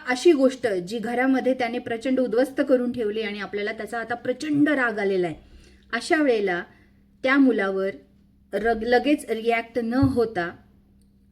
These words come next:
आपण स्वतःला शांत करायचं. म्हणजे त्यावेळेला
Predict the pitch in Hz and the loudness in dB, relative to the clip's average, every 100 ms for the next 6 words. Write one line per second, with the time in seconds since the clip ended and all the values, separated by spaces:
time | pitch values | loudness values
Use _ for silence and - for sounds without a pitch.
0 | - 208 214 269 285 254 226 226 226 262 | -12 -8 2 4 4 2 -4 -6 -8 -6
1 | 226 226 233 185 160 156 202 240 240 190 | -6 -4 -4 -2 -4 -6 -8 -6 -6 -6
2 | 185 - _ _ - 240 254 240 220 | -6 -10 _ _ -4 0 2 2 0